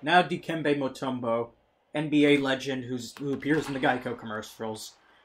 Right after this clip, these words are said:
And he's out. All right, change sides again. Let me swap the remotes.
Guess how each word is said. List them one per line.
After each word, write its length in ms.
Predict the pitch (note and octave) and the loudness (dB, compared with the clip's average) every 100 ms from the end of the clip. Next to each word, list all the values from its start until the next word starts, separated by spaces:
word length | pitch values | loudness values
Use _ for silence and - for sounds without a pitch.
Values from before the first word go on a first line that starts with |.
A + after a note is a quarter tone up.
| - | -4
And 340 | E3+ F#3+ G3 F3+ | 4 8 8 6
he's 220 | D#3 B2+ | 0 0
out. 340 | G#2+ A2 - _ _ _ - - - - - - - - - - - - - - - - - - - - - - - - - - C#4 C#4 B3 A#3+ - - - | 0 0 -4 _ _ _ -20 -20 -20 -20 -20 -20 -20 -20 -20 -20 -20 -20 -20 -20 -20 -20 -20 -18 -18 -18 -18 -18 -18 -18 -18 -16 -14 -16 -16 -18 -20 -12 -2
All 80 | |
right, 200 | B2 G2+ - | -2 -2 -4
change 240 | D3+ D3 | -4 -2
sides 260 | D3 C#3+ B2 | -6 -6 -6
again. 220 | A#2+ B2 | -4 -2
Let 100 | B2+ | -2
me 100 | B2+ | -4
swap 420 | - - C3 A#2+ | -6 0 0 2
the 80 | C3+ | -4
remotes. 600 | A2+ A#2 C#3 C#3+ - - | -4 0 0 -2 -8 -12